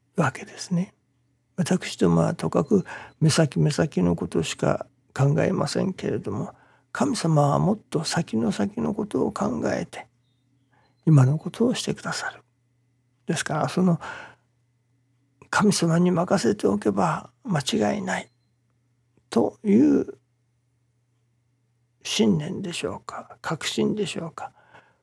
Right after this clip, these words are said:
それができるまでは、まあ、どちらかというと、私どもが思う都合の良いことに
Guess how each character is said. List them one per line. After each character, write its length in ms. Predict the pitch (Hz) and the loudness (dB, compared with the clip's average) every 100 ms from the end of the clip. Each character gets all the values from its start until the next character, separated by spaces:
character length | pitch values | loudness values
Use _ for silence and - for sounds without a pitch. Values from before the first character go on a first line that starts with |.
| - | -6
そ 160 | - | 0
れ 120 | 190 233 | 2 4
が 140 | 233 | 4
で 180 | 196 - | 4 0
き 120 | 131 | 0
る 160 | 123 - | 0 2
ま 180 | 113 | 0
で 120 | 113 - | 0 2
は、 280 | 131 - - _ _ _ _ _ _ _ - | 2 0 -8 _ _ _ _ _ _ _ -4
ま 580 | 175 170 139 - 160 160 | 0 2 2 0 0 -2
あ、 60 | 170 | -2
ど 140 | 160 | -2
ち 140 | - 156 | -2 -4
ら 80 | |
か 160 | 151 156 | -2 -4
と 100 | - | -4
い 140 | 156 | -4
う 40 | 170 | -4
と、 320 | - 202 302 | -2 0 0
私 500 | 226 147 160 160 - | -2 0 0 -2 -8
ど 100 | - | -6
も 160 | 151 156 | -4 -2
が 220 | 151 147 | -2 -2
思 340 | - 151 180 160 | 0 2 4 2
う 60 | - - - - | -2 -16 -18 -4
都 160 | - | 6
合 200 | 151 139 | 8 8
の 140 | 147 151 | 6 4
良 160 | 156 | 2
い 160 | 151 - | 2 -2
こ 160 | - 156 | -4 -2
と 280 | - - _ _ _ _ _ _ _ _ _ _ _ _ _ _ _ _ _ - | -2 -2 _ _ _ _ _ _ _ _ _ _ _ _ _ _ _ _ _ 4
に 260 | 190 - | 6 6